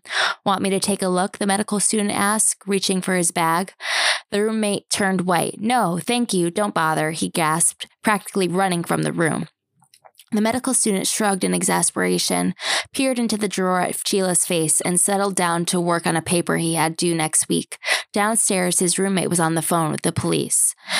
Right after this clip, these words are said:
The medical student went ballistic when the police came with a warrant to arrest him. They manhandled him out of his car with the grim,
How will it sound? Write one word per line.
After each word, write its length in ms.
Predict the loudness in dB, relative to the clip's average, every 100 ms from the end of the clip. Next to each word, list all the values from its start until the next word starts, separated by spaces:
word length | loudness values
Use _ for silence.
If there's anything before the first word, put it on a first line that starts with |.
| 0 2 2 0 -2 -4
The 60 | 0
medical 320 | 0 0 0
student 320 | 2 2 0
went 180 | 0 0
ballistic 540 | 0 0 2 2 0 0
when 140 | 0
the 100 | 0
police 340 | 0 0 2
came 260 | 2 0 0
with 140 | 0
a 60 | 0
warrant 300 | 0 0 0
to 80 | 0
arrest 420 | 0 2 2 0
him. 220 | 0 -2
They 160 | 0 2
manhandled 640 | 2 2 2 2 0 0
him 180 | 0 0
out 160 | 0 0
of 80 |
his 160 | 0 0
car 320 | 0 0 2
with 160 | 0 -2
the 80 | -4
grim, 460 | 0 2 2 0